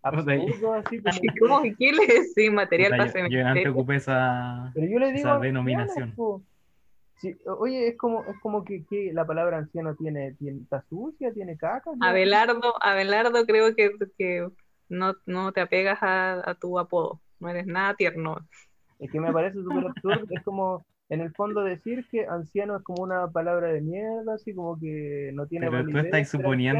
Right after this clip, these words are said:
Speaker 2: anciano.
Speaker 1: que uno ve esas palabras de esa forma, po.
Speaker 2: Pero
Speaker 3: Sí,
Speaker 2: es que, ¿por
Speaker 3: po.
Speaker 2: qué no las, no, pues porque no las dicen? Pues le tienen miedo, dicen el adulto mayor, ¿cachai? Como, ¿por qué? ¿Qué eufemismo más absurdo?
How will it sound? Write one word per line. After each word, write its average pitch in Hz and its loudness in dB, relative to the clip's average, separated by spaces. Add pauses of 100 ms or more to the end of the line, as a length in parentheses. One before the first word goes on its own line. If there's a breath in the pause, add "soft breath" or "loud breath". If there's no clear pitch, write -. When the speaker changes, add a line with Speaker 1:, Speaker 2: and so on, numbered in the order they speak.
Speaker 2:
anciano. 147 2
Speaker 1:
que 147 0
uno 151 2
ve 156 2
esas 160 -2
palabras 151 2
de 156 0
esa 156 0
forma, 151 -2
po. 120 -4 (180)
Speaker 2:
Pero 165 4
Speaker 3:
Sí, 233 8
Speaker 2:
es 226 -4
que, 202 -2
¿por 190 2
Speaker 3:
po. 196 -2
Speaker 2:
qué 226 2
no 240 2
las, 226 4 (260)
no, 233 4
pues 240 0
porque 190 -2
no 202 -2
las 190 0
dicen? 220 -6
Pues 185 -8
le 180 -6
tienen 190 -6
miedo, 214 -2
dicen 190 -8
el 156 -2
adulto 160 -4
mayor, 147 -6 (120)
¿cachai? 156 -10 (100)
Como, 143 -8 (480)
¿por 151 -6
qué? 175 -10 (180)
¿Qué 165 -10
eufemismo 196 -10
más 208 -8
absurdo? 226 -10